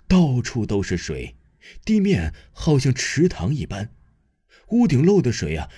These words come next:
让屋子像挂满了水帘洞似的，一旁的水槽也滚滚地溢出了黑水。舒美轻轻地喊着自己女儿的名字。“哎，玉子！”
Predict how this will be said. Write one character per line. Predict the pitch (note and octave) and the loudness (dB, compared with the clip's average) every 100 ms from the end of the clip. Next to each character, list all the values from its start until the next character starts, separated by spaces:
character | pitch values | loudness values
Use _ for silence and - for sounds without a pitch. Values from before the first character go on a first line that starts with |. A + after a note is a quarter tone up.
| - | -2
让 | D#3+ E3 | 2 4
屋 | D#3 C#3 | 2 0
子 | - F2 C#2 - _ _ - | -2 -4 -8 -12 _ _ -10
像 | - E3+ | 2 2
挂 | C#3+ F#3 C#3+ | 4 2 2
满 | D#2+ C#2+ | -2 -4
了 | B2 | -4
水 | - E2+ | -4 -4
帘 | D2+ D3+ | -4 0
洞 | G3 A2+ | 0 0
似 | - | -4
的， | - - _ _ _ _ _ _ _ - | -14 -20 _ _ _ _ _ _ _ -2
一 | F#3 | 4
旁 | - A2+ | 4 4
的 | C3+ | 0
水 | - E2+ D2 | -2 -6 -8
槽 | - - B2 - - | -8 -6 -6 -8 -2
也 | A2+ | 0
滚 | A2+ C3 D#3 F3+ | 2 2 2 0
滚 | A#2+ D#2 | -2 -6
地 | E2+ F2 - | -10 -10 -10
溢 | - F#3 D#3 | -2 2 2
出 | - - | 0 -4
了 | A#2+ | -4
黑 | - C#3 C#3 | -2 -2 -2
水。 | - - F#2+ - _ _ _ _ _ - _ | -4 -8 -10 -12 _ _ _ _ _ -20 _
舒 | - A#2 | 0 2
美 | G2 D2+ D2 E2+ - - | 2 0 -4 -6 -10 -8
轻 | - E3+ D3 | 0 2 2
轻 | C3+ C#3+ C#3 | -2 -4 -4
地 | F2+ | -4
喊 | C#2 E2 D2 | -4 -4 -4
着 | E2+ | -6
自 | G2+ F#2 | -4 -4
己 | F#2+ | -2
女 | F2 C#2 | -2 -2
儿 | D#2 | -4
的 | F2+ | -2
名 | E2 D#2 | -2 -4
字。 | G#2+ C#2 - _ _ _ _ _ _ _ - - G3 | -6 -12 -16 _ _ _ _ _ _ _ -14 -8 -6
“哎， | G3 - - | -6 -8 -2
玉 | A3+ G3+ | 2 4
子！” | - G#2+ E2+ G2 | 2 -4 -4 -4